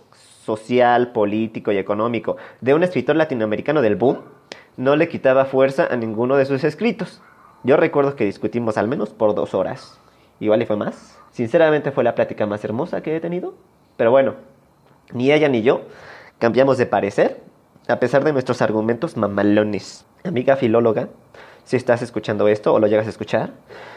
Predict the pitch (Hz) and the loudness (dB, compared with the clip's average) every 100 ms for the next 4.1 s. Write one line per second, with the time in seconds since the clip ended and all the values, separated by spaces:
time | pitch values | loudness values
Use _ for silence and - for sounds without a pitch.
0 | - - 156 143 107 104 107 104 107 - | -12 -4 -2 0 0 2 2 2 -2 -2
1 | 156 156 110 120 139 139 135 151 143 135 | -2 0 -4 0 2 2 2 0 -2 -2
2 | 117 110 110 107 98 95 78 101 101 - | 0 2 0 -2 -6 -6 -6 -4 -6 -6
3 | - - _ _ - _ - 113 123 147 | -12 -14 _ _ -20 _ 0 4 4 4
4 | 247 | 0